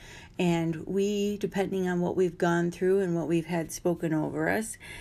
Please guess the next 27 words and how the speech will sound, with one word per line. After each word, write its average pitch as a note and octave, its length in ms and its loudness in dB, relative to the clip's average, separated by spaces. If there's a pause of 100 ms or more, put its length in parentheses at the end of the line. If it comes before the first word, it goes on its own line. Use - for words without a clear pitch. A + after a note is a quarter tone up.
(160)
sometimes G#3+ 600 0
we G#3 120 2
don't G3 200 2
look G3 140 2
very F#3 300 2
far F#3 260 0
down F#3 240 0
the F3 100 0
road. E3+ 500 0 (140)
We F#3 120 0
don't F3 300 0
think G3 300 -2
about F3 540 0
what F3+ 280 2
is F3+ 200 -2
very F3 300 0
possible G3+ 640 -2
because F#3 480 -2
we F3+ 220 0
have F3 300 -2
trained F#3 400 -2
our E3+ 140 0
mind E3 440 -2
to F3+ 100 -4
look F3 280 0
and F3 240 -2
see F3 360 0